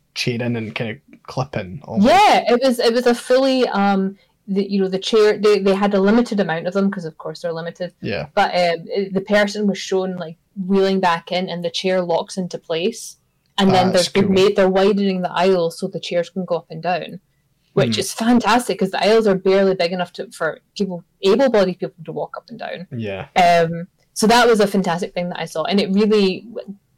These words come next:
Speaker 2: going back to Nimona, to me, watching them take away his arm, I was like, "Oh, well, if
Speaker 1: Yeah.
Speaker 2: he's dangerous, why don't you take all of his limbs? Why are you
Speaker 1: Yeah.
Speaker 2: taking away the one that he needs because he has, he's been disabled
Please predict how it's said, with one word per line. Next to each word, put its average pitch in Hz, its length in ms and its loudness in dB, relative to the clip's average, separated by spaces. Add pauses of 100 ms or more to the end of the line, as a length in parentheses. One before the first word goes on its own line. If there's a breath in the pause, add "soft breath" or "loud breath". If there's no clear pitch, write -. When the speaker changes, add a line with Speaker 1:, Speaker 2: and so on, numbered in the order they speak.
(140)
Speaker 2:
going 190 220 2
back 180 180 -2
to - 80 -8
Nimona, 170 460 -4
to 190 120 -4
me, 185 300 0
watching 180 480 -2
them 170 160 -6
take 190 320 -4
away 175 240 -4
his 160 240 -10 (100)
arm, 170 460 -2 (720)
I 185 140 4
was 196 160 4
like, 185 200 2
"Oh, 285 340 6
well, 190 260 4
if 202 100 0
Speaker 1:
Yeah. 117 80 -6
Speaker 2:
he's 240 160 2
dangerous, 220 500 2
why 190 140 2
don't 202 160 0
you 202 100 -4
take 202 220 -2
all 226 140 4
of 208 60 2
his 196 140 -2
limbs? 113 440 -10 (480)
Why 196 200 4
are 208 40 4
you 208 120 2
Speaker 1:
Yeah. 196 60 0
Speaker 2:
taking 196 360 2
away 180 380 -2
the 180 140 -6
one 180 240 -2
that 170 240 -6
he - 200 -8
needs 180 320 -6
because 185 340 -10
he 170 80 -8
has, 165 200 -10
he's 190 220 -6
been 170 180 -8
disabled 165 720 -8